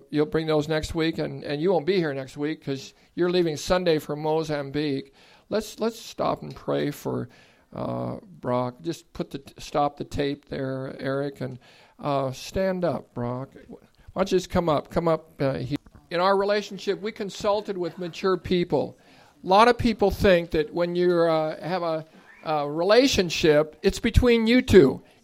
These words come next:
It is not between you two. We made ours public. We talked to other people. We talked to parents. We talked to, I talked to elders. I talked to the pastor, talked to my mentor.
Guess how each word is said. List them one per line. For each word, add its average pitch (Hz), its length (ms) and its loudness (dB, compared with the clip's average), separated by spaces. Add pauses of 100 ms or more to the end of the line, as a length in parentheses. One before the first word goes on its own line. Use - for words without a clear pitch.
It 214 160 8
is 156 200 8
not 170 580 0
between 139 500 -6
you 123 160 -8
two. - 340 -6 (520)
We 208 120 4
made 226 240 0
ours 202 240 2
public. 226 540 0
We 180 140 -2
talked 208 380 4
to 208 100 2
other 185 160 4
people. 220 480 -2
We 175 100 4
talked 208 440 4
to 160 180 -2 (340)
parents. 220 560 4 (340)
We 165 120 2
talked 202 400 6
to, 160 200 0
I - 60 4
talked 190 300 -2
to 165 180 -8
elders. 233 500 2
I 151 100 -8
talked 180 320 -2
to 180 60 0
the 160 120 -4
pastor, 196 440 4
talked 185 280 0
to 190 80 -10
my 170 160 2
mentor. 214 560 2